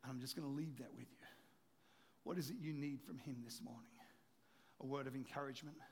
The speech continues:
a word of wisdom, a word of knowledge, the gift of faith, a supernatural healing. Perhaps you just need to start praying out in the Holy Ghost.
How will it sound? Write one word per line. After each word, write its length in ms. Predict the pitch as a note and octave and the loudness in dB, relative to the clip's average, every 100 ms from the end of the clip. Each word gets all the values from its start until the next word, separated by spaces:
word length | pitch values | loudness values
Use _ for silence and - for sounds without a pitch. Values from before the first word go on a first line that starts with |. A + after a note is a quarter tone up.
| - - - - - - - - - | -16 -20 -20 -20 -20 -20 -20 -20 -6
a 60 | B2+ | 2
word 180 | C3+ | 2
of 160 | B2+ A#2 | 2 2
wisdom, 380 | D3 - - - - - - - - - - - - | 2 2 -6 -12 -18 -20 -20 -20 -20 -20 -20 -20 -10
a 40 | C#3 | -2
word 160 | D3+ | 0
of 100 | C#3+ | 2
knowledge, 680 | C3+ B2+ B2+ A#2+ - - - - - - - - - - - - - - - - | 0 0 -4 -6 -8 -8 -8 -12 -20 -20 -20 -20 -20 -20 -20 -20 -20 -20 -12 -6
the 60 | |
gift 300 | A2+ E3+ - | 2 4 2
of 60 | - | -2
faith, 520 | - E3 - - - - - - - - - - - - - - - - | 0 0 0 -8 -10 -12 -18 -20 -20 -20 -20 -20 -20 -20 -20 -20 -16 -8
a 40 | |
supernatural 640 | - E3 - D3 B2 - - | -2 0 2 0 0 -4 -6
healing. 460 | - B2 A2+ - - - - - - - - - - - - - - - | -4 -4 -4 -10 -16 -20 -20 -20 -20 -20 -20 -20 -20 -20 -20 -20 -20 -6
Perhaps 280 | - D3+ C3 | -4 -4 -4
you 60 | |
just 160 | C3+ - | -2 2
need 120 | D3 | 2
to 80 | C3+ | 0
start 300 | - D3 C#3+ | -2 -4 -4
praying 300 | D#3 D3 C#3 | -2 -2 0
out 100 | C#3 | -2
in 60 | B2+ | -4
the 60 | |
Holy 280 | A#2+ D3+ B2 | -4 -4 -2
Ghost. 560 | B2 A#2+ - - - | -4 -6 -6 -8 -8